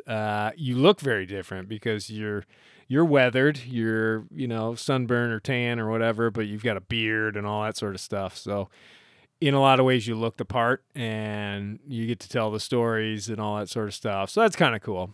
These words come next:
And, uh, those five days were, were definitely fantastic. And I remember when I got dropped back off,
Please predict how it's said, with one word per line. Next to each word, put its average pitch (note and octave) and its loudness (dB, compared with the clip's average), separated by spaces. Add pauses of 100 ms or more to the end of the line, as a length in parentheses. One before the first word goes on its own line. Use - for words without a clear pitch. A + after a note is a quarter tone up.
(160)
And, A2+ -6
uh, G#2 -6 (200)
those D#3+ 6
five D#3 8
days A#2+ 0
were, A2 -4
were A2 -8
definitely A2+ -4
fantastic. G#2+ -4
And F#2 -6 (680)
I A#2+ -6
remember C#3 4
when B2+ 4
I A#2+ 2
got A2+ 0
dropped A#2 0
back A#2 4
off, B2+ 4